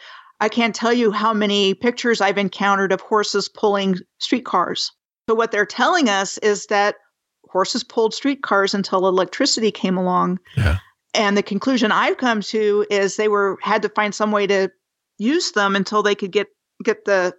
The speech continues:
Speaker 1: electrical system restarted. <laughs>
Speaker 2: What about these pictures that show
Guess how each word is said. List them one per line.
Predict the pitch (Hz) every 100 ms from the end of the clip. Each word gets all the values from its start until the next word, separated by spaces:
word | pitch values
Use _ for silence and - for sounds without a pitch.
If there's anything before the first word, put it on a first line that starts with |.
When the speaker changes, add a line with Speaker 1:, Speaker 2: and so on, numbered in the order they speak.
| -
Speaker 1:
electrical | 202 247 - 196
system | 175 202 - 185
restarted. | 185 180 - 180 175 175 659 571
<laughs> | - 175 - _ _ _ _ _ _ _ -
Speaker 2:
What | 151
about | 156 175
these | 156 156
pictures | - 139 - 123 113 - -
that | 113
show | - - 104 104